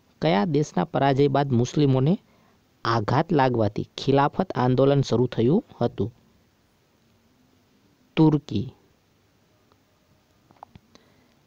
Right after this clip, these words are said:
પ્રશ્ન ચારસો ઓગણસાઠ. બંધારણ સભામાં એંગ્લો ઇન્ડિયનના પ્રતિનિધિ તરીકે કોણ હતા? ફ્રેન્ક એન્થની.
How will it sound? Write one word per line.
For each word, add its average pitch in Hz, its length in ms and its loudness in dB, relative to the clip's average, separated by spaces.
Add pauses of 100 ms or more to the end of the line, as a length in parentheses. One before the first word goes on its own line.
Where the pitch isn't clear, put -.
(400)
પ્રશ્ન 127 340 0
ચારસો 165 640 -2 (560)
ઓગણસાઠ. 117 680 -2 (2250)
બંધારણ 123 560 2
સભામાં 107 460 0 (120)
એંગ્લો 139 440 2
ઇન્ડિયનના 143 480 2
પ્રતિનિધિ 151 760 -2
તરીકે 160 320 -2
કોણ 160 260 0
હતા? 110 300 -6 (920)
ફ્રેન્ક 160 420 2 (200)
એન્થની. 127 640 0